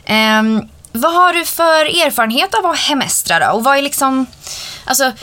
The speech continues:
hemestra gör man väl tekniskt sett helt, hela tiden när man är ledig hemma, eller?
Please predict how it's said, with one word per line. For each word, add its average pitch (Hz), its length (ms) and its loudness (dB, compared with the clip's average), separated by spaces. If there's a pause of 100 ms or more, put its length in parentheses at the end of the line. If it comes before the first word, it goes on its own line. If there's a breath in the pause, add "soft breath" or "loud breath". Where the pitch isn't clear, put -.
(200 loud breath)
hemestra 269 580 -2
gör 285 200 2
man 240 200 0
väl 247 140 -2
tekniskt 226 480 -4
sett 214 180 -4
helt, 208 260 -4 (400)
hela 202 200 0
tiden 247 300 -4
när 254 100 0
man 190 200 0
är 180 100 -2
ledig 190 300 -2
hemma, 226 300 0 (140)
eller? 294 120 0